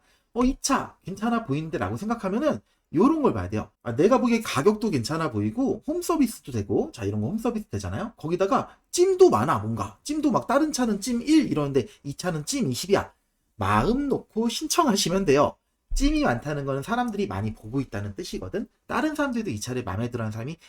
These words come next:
많다는 얘기예요. 거기다가 홈서비스로 출고가 가능한 차량은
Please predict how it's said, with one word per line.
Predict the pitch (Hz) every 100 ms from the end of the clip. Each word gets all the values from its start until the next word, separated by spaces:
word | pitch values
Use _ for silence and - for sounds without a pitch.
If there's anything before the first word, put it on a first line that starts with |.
| _
많다는 | - 92 92 220 254
얘기예요. | 156 92 131 117 98 110 - _
거기다가 | - 110 117 196 - - _ 285
홈서비스로 | 320 - 320 269 - 240 254
출고가 | 254 320 302 269
가능한 | - 147 123 123
차량은 | - 143 226